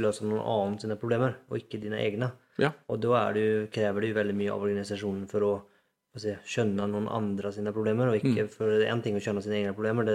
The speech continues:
Speaker 1: det kan være vanskelig nok det, men, men du faktisk skal skjønne noe, hva andre er, og, og de fleste organisasjoner har jo mest sannsynligvis kanskje en annen kundegruppe enn de nødvendigvis har på kontoret, så det er
Speaker 2: Ja,
Speaker 1: liksom
Speaker 2: ja.
Speaker 1: en, en, en diff der da.
Speaker 2: Og så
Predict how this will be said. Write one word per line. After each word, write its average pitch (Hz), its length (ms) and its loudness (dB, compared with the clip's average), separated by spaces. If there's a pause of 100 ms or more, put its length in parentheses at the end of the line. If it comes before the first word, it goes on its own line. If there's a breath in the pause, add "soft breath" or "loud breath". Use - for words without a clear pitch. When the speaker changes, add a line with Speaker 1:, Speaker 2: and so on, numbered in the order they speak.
Speaker 1:
det 107 140 0
kan 110 100 0
være 107 160 0
vanskelig 107 300 0
nok 104 160 -4
det, 127 180 6
men, 113 140 0
men 107 160 2 (320 loud breath)
du 117 80 -12
faktisk 113 260 0
skal 120 160 0
skjønne 104 240 2
noe, 107 100 2
hva 110 280 4
andre 101 360 0
er, 127 280 4
og, 113 120 0
og 110 280 0 (280 loud breath)
de 120 60 -8
fleste - 400 -6
organisasjoner 113 640 0
har 101 160 -2
jo 104 80 2
mest 101 160 -6
sannsynligvis 101 480 -2
kanskje 107 220 -6
en 110 40 -8
annen 98 400 -4
kundegruppe 104 800 -4
enn 107 300 -2
de 101 260 -6 (420 soft breath)
nødvendigvis 104 640 -2
har 107 220 0
på 110 100 -6
kontoret, 117 480 4
så - 100 -10
det 107 120 4
er - 20 8
Speaker 2:
Ja, 135 140 8
Speaker 1:
liksom 127 100 6 (160)
Speaker 2:
ja. 107 60 2
Speaker 1:
en, 104 140 0
en, - 20 0
en 104 360 -2
diff 104 260 -8
der 123 160 4
da. 120 100 2 (960 loud breath)
Speaker 2:
Og 170 80 8
så 220 100 12